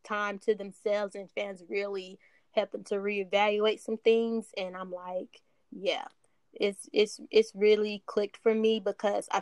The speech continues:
feel like being, um, spiritually led and having an abundant mindset, it, that's when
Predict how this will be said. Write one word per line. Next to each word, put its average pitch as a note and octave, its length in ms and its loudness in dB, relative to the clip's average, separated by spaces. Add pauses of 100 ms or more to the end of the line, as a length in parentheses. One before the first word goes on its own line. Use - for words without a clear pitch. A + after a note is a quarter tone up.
feel G#3+ 120 4
like G3+ 280 0 (260)
being, A#3 600 4 (140)
um, F#3+ 580 -8
spiritually A#3 800 2
led G3 560 0
and F#3+ 220 -10
having F#3+ 400 -4
an F3+ 120 -12
abundant F#3+ 560 -6 (420)
mindset, G#3 680 2
it, G3 200 -6
that's G#3 320 0
when G#3 260 -4